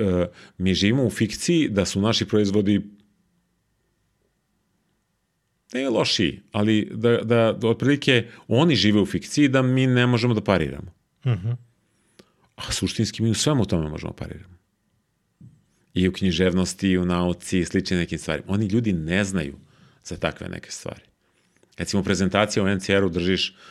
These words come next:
Speaker 1: koliko je rimskih imperatora poteklo s ovog prostora. Da smo mi svetski lideri u proizvodnji maline.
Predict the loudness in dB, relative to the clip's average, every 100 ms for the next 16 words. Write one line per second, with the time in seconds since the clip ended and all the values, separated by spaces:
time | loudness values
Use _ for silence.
0 | -20 _ -2 0 0 0 2 2 -2 -2
1 | -2 0 -4 -6 -6 -2 0 0 0 -2
2 | 0 -2 -2 -4 -2 0 0 -4 -10 -12
3 | -18 _ _ _ _ _ _ _ _ _
4 | _ _ _ _ _ _ _ -6 -4 -2
5 | 0 2 0 0 0 0 0 2 4 4
6 | 4 2 0 0 0 0 2 0 -2 -6